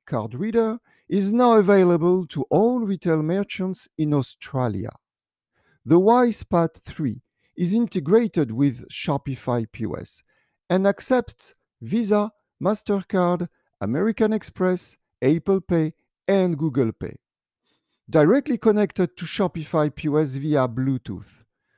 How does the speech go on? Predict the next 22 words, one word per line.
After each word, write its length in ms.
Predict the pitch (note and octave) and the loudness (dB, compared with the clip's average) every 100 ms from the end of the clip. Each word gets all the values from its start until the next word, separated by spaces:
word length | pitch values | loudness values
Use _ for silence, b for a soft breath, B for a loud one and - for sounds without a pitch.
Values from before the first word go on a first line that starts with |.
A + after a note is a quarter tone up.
| _ _ | _ _
the 100 | F3 | -2
card 280 | C#4 C4+ F3+ | 2 2 2
reader 480 | G3+ A#3+ D3+ G#2 A2 _ _ - | 0 2 0 0 -8 _ _ 0
allows 440 | F3 B3 C4 F3 | 4 4 2 0
merchants 680 | G3+ G#3+ F#3 A3 A3+ F#3+ - | 0 0 -2 -4 -6 -8 -8
to 160 | A3+ | -2
avoid 360 | A3+ F#3 B3 A3 | -2 2 2 2
mistakes 680 | G3 G#3 - G#3 C#3+ - - _ _ | 0 -2 0 -2 -2 -8 -20 _ _
when 220 | - F3+ E3+ | -2 0 0
typing 480 | G3+ F#3 - G3 | 0 0 0 -2
the 180 | D#3+ E3 - | -2 -2 2
order 360 | D3+ C#3+ D3 | 2 2 0
amount 480 | D#3 F#3 E3+ D3+ - _ - | 0 0 -2 -6 -14 _ -2
on 140 | D3+ | 0
the 80 | D3 | 0
card 280 | - A#2+ A#2 | 0 -2 -2
reader, 380 | F3+ G3+ G#3+ - _ _ _ _ | 0 2 0 -4 _ _ _ _
like 320 | - A2 - | -6 -6 -4
with 220 | C3 C3+ A#2+ | -4 -4 -2
non-connected 960 | B2+ C#3 C#3 - A#2+ E3+ - B2 - | 0 0 -2 -4 -2 -2 -4 -8 -8
card 200 | - G2+ | -8 -6
readers, 560 | A2+ D#3 C3 A2 G2+ | -2 0 0 -2 -4